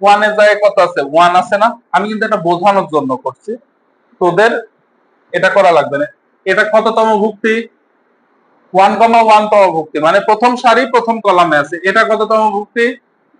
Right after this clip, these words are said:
টু কমা টু, দ্বিতীয় সারি দ্বিতীয় কলামে। এটা কততম ভুক্তি? তৃতীয় সারি দ্বিতীয় কলামে আছে, তার মানে এটা থ্রি কমা টু তম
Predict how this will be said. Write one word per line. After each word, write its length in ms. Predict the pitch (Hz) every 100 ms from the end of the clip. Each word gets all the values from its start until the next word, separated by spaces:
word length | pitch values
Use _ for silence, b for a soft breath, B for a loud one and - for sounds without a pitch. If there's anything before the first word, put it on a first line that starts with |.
| _ _ - -
টু 120 | 220
কমা 260 | 220 214
টু, 200 | 196 160
দ্বিতীয় 380 | 147 202 - 220
সারি 320 | 214 220 233 285 - _ -
দ্বিতীয় 280 | 196 208 220
কলামে। 420 | 208 190 175 151 151
এটা 220 | 196 208 226
কততম 520 | 226 220 220 202 185
ভুক্তি? 360 | 180 180 151 123 - _ _ - - _ _ - - - - -
তৃতীয় 300 | 226 240 233 233
সারি 180 | 220 233 233
দ্বিতীয় 220 | - 214 202
কলামে 280 | 190 185 170
আছে, 160 | 170 147 180
তার 100 | 196
মানে 160 | 202 208
এটা 160 | 226 -
থ্রি 120 | 214 208
কমা 180 | 220 254 247
টু 80 | 233
তম 120 | 220